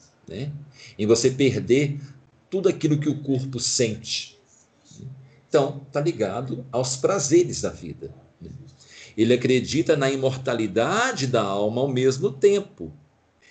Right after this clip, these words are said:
e quer acreditar na imortalidade da paixão do corpo.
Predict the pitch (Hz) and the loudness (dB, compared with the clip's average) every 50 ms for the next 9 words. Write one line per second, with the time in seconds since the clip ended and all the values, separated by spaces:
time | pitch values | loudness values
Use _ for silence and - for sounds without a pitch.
0 | _ _ - 123 127 127 131 - - - 127 135 170 202 208 - - 110 123 131 | _ _ -2 -2 0 0 -4 -10 -4 2 4 4 4 4 -2 -6 -6 -6 -4 -2
1 | 131 117 113 104 87 98 - - - 117 127 151 151 143 - 107 107 117 110 - | 4 4 4 2 2 -6 -8 -6 -6 -6 -4 -4 -8 -8 -8 -6 -6 -6 -8 -8
2 | - 143 180 208 196 170 151 143 143 - - 123 110 101 98 87 95 95 98 110 | -8 -4 -2 -2 0 0 -2 -2 -2 -4 -2 -2 0 0 0 0 0 0 0 0
3 | 120 120 113 107 113 113 - 110 107 104 101 - - - 160 160 185 180 139 131 | -4 -6 0 0 0 0 0 -2 -4 -4 -4 -6 -6 -4 -4 -2 -2 -4 -2 -4
4 | 175 - - - - - 139 143 131 - - - - - - - 92 76 71 | -4 -4 -6 -10 -2 0 2 2 2 0 -4 -10 -12 -16 -14 -14 -12 -12 -12